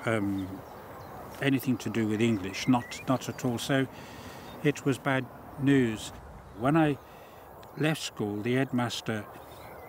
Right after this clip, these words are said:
had given me the certificate so I could leave school, but he also said, "What a waste,"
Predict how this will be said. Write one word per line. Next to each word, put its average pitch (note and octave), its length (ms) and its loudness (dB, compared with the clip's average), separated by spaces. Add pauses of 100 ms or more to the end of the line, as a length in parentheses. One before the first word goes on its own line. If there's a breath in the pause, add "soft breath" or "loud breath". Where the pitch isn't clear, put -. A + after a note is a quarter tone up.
(140)
had B2+ 180 0
given B2+ 240 6
me A#2+ 100 6
the A2 140 -2
certificate - 640 0
so - 160 2
I G#2+ 140 2
could G2+ 200 -4
leave A#2+ 280 6
school, - 340 -4
but A#2 120 -2
he B2 60 6
also C3 380 2
said, A#2 280 0
"What A#2 200 2
a A2+ 60 2
waste," - 580 0